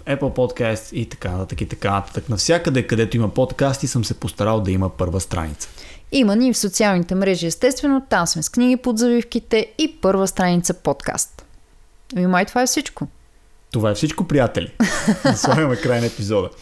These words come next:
Speaker 1: Не, очаква ви поредния интересен разговор днес, а в края на епизода сме ви подготвили нещо специално. Ще ви препоръчваме книги. Да, ние двамата, които го правим по принцип на едно друго място, но този път ще го направим и в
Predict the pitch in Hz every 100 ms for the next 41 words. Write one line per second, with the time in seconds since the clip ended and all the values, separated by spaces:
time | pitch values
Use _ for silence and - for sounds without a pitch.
0 | - - - 139 165 135 - 131 135 147
1 | 165 151 - 107 117 139 135 123 120 113
2 | 107 101 98 92 87 80 135 - - -
3 | - - - - - 95 87 - 95 120
4 | 196 202 - 104 107 98 151 185 156 120
5 | - 113 160 151 151 120 127 - - -
6 | - 110 98 87 - - - - - -
7 | 131 131 123 117 160 170 135 120 - 131
8 | 135 92 - - - - 123 123 82 -
9 | 139 170 107 107 101 85 - - - -
10 | - 160 156 117 - 120 120 107 - 120
11 | - 101 - - 107 120 110 180 151 117
12 | 117 - 190 185 - 135 151 131 147 143
13 | 127 110 120 113 110 160 143